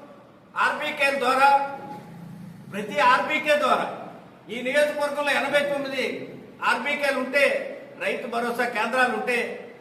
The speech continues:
ప్రతి ఆర్బీకే ద్వారా పది లక్షల నుంచి ఇరవై లక్షల వరకు సబ్సిడీలతో గత ప్రభుత్వంలో ఆనాటి ముఖ్యమంత్రి జగన్మోహన్ రెడ్డి గారు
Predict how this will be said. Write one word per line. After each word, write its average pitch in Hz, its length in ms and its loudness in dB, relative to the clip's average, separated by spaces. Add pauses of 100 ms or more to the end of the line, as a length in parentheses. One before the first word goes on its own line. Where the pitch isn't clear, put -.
(960)
ప్రతి 233 260 -4
ఆర్బీకే 285 580 4
ద్వారా 277 640 2 (1400)
పది 208 200 -6
లక్షల 262 320 -2 (120)
నుంచి 269 240 -4 (240)
ఇరవై 262 240 2
లక్షల 262 340 0
వరకు 254 560 -2 (580)
సబ్సిడీలతో 254 600 -6
గత 208 320 -4
ప్రభుత్వంలో 240 540 -4 (880)
ఆనాటి 262 400 2
ముఖ్యమంత్రి 254 500 -6
జగన్మోహన్ 254 540 2
రెడ్డి 254 220 2
గారు 247 180 0